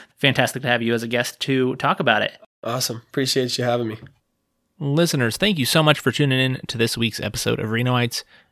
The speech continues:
Speaker 1: And special thanks to my guest, Kalen Evans, president of the Washoe Education Association, for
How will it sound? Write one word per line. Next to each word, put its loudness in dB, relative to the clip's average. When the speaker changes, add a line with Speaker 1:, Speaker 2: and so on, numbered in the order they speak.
Speaker 1:
And 2
special 0
thanks 0
to 0
my 2
guest, 0
Kalen 2
Evans, 4
president 0
of -2
the 2
Washoe 2
Education 0
Association, 0
for -2